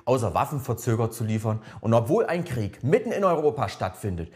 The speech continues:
sind unsere Volksvertreter in einer Sommerpause. Und nebenbei verliert sich das ganze Land in irgendwelchen Scheindebatten wie Duschtipps zum Energiesparen, Atomkraft ja, nein.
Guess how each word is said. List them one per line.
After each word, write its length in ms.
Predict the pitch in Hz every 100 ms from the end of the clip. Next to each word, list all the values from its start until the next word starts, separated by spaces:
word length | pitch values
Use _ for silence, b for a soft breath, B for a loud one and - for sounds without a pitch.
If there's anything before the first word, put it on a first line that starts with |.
| B
sind 140 | - 135
unsere 320 | 151 131 131
Volksvertreter 760 | - 185 - - 175 156 151 143
in 80 |
einer 200 | 123 117
Sommerpause. 720 | 110 101 95 87 73 73 - - b b b b
Und 160 | 123
nebenbei 480 | 151 220 196 139 107
verliert 320 | 104 120 156
sich 140 | 160 123
das 180 | 131 -
ganze 300 | 160 196 160
Land 240 | 120 107
in 100 | 110 -
irgendwelchen 560 | 214 220 196 131 117
Scheindebatten 680 | 113 127 139 139 123 123 110
wie 140 | 104 104 B B
Duschtipps 540 | - 202 - - 180 -
zum 180 | 135 113
Energiesparen, 920 | 113 107 180 202 - - 147 151 143 B
Atomkraft 760 | - 113 156 165 165 123 123 -
ja, 160 | 104 98
nein. 320 | 104 127